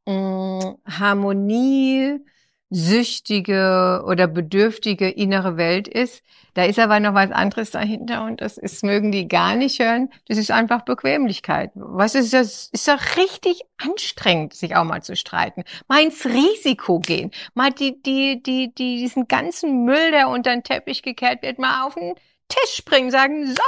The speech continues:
und das halten wir jetzt aus und jetzt gehen wir da durch. Und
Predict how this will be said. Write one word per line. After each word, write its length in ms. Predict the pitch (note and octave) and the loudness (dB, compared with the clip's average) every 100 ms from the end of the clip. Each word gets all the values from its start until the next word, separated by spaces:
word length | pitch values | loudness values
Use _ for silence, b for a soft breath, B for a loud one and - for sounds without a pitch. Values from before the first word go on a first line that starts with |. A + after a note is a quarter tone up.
| A4+ | 2
und 80 | G4+ | 0
das 160 | F4 | -2
halten 300 | D#4 G4 - | 0 0 -2
wir 100 | F4 | -2
jetzt 200 | D#4 - | -2 0
aus 420 | - D4+ E4 D#4 C#4 | 2 4 4 0 -4
und 120 | C4 | -2
jetzt 440 | B3+ B3+ - - _ _ _ _ | -4 -6 -16 -20 _ _ _ _
gehen 260 | B3+ C#4+ C#4 | 2 2 2
wir 160 | C4 | 0
da 220 | A#3 A3 G#3 | -2 -4 -6
durch. 520 | - D3 E3+ F#3 - | -10 -12 -12 -14 -14
Und 340 | F#3 F3 - | -12 -12 -16